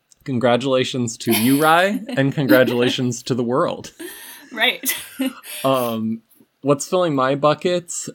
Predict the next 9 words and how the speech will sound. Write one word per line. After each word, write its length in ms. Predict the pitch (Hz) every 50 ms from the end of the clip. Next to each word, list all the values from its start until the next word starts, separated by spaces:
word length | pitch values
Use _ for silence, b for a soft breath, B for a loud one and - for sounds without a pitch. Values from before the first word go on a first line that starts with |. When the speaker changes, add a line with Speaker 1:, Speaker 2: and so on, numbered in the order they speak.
| - -
Speaker 1:
Um, 760 | 131 131 127 123 117 113 110 107 104 107 113 120 131 123 - _ _ _ _ - - _ _ _ _ _ _ _ _ _ -
a 80 | 127
couple 340 | - - 151 147 139 156 147
of 100 | 131 -
things, 300 | - 131 123 120 120 113
but 160 | - - 120
I'm 120 | 117 117 117
gonna 140 | 120 127 127
say 460 | - - 135 127 120 117 110 110